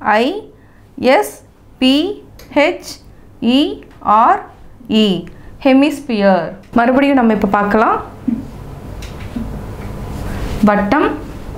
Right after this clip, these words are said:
circle. சதுரம், ஸ்கொயர். முக்கோணம், triangle. செவ்வகம், rectangle.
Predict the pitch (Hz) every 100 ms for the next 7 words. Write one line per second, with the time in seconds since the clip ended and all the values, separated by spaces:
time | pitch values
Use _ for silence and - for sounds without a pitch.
0 | - - - 214 202 196 180 190 - -
1 | - - - - - - - - - -
2 | - - - - - - 50 - - -
3 | - - - - - - 220 202 233 285
4 | 403 - - - - - - 220 196 175
5 | 185 - - - - - - - - -
6 | - - - - - - - - - -
7 | - 285 269 294 262 240 294 453 - -
8 | - - - 220 208 196 196 180 180 196
9 | - - - - - - - - - -
10 | - - - - - - - 254 247 311
11 | 302 285 403 - - - - - 226 220
12 | 214 180 180 175